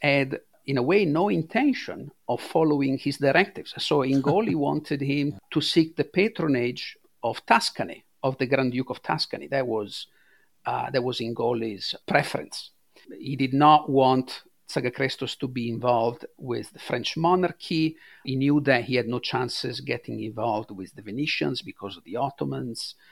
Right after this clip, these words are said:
A-, and so it's, Ingoli contemplates all these, all these different options, but he doesn't know and he cannot control what Zagacrestos will do. And so he thinks, "Well, the best thing that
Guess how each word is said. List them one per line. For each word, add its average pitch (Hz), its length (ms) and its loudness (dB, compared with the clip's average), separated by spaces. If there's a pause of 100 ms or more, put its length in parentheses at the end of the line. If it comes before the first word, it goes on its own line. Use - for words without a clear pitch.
(320)
A-, 196 180 0
and 220 100 6
so 226 200 10
it's, - 180 -4 (300)
Ingoli 220 500 8
contemplates 233 680 4
all 175 100 4
these, 175 240 0
all 175 140 8
these 170 160 4
different 160 340 0
options, - 680 -2 (540)
but 180 300 6
he 175 80 2
doesn't 196 500 6
know 147 540 4
and 139 120 2
he 147 60 4
cannot 165 480 2
control - 760 0 (460)
what 143 420 0
Zagacrestos 147 920 -2
will 139 240 0
do. 180 340 -2 (240)
And 147 140 2
so 190 140 4
he 185 80 2
thinks, 180 380 0
"Well, 208 300 6
the - 100 0
best 202 200 2
thing 208 220 0
that 180 220 2